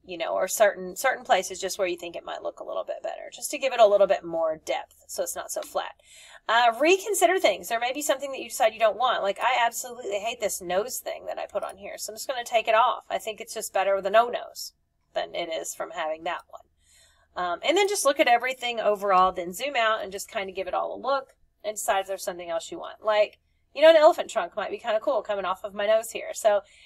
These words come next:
if there's something else that you wanna try, experiment at this point, but we're getting very close to being finished with it.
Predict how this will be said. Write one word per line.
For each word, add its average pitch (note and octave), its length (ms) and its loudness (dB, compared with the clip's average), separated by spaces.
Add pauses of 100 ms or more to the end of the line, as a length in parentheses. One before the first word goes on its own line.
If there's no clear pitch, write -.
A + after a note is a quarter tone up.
(120)
if C4 60 -4
there's C#4+ 160 6
something F#4 260 6
else E4+ 160 8
that - 140 -10
you D4+ 80 0
wanna C#4+ 160 0
try, B3 320 0
experiment C#4 560 -2
at C4+ 100 -10
this A#3 180 -8
point, G#3+ 240 -2
but A#3 120 -2
we're C#4+ 80 0
getting G4+ 240 -4
very D#4+ 180 8
close D4 300 4
to B3+ 100 -12
being G#3 220 -10
finished G3+ 420 -6
with F#3 180 -4
it. E3+ 220 -6